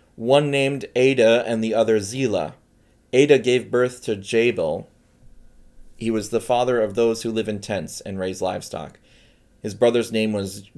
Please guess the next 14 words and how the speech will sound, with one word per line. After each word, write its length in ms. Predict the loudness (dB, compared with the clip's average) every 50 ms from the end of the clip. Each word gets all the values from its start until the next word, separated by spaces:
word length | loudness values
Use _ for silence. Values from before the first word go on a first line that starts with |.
| -18 -10
Jubal. 580 | -6 -4 -4 -2 0 0 0 0 -2 -8 -12 -18 _ _ _ _ _ _ _ _ _ _ _ _ _ _
He 120 | -4 -4
was 220 | -2 -4 -4 -6 -6
the 120 | -8 -8
father 400 | -4 -2 0 0 2 2 2 0
of 120 | 0 -2 -2
all 260 | -2 0 0 0 0
who 120 | -2 -4
play 220 | -2 0 0 0 0
stringed 320 | -2 -6 -6 -4 -4 -4
instruments 520 | -4 -4 -6 -8 -8 -8 -8 -8 -10 -10
and 120 | -12 -12 -8
pipes. 440 | -6 -6 -6 -6 -8 -12 -18 -20 -20 _ _ _ _ _ _ _ _ _ _ -14
Zillah 640 | -10 2 6 6 8 8 8 8 8 6 4 2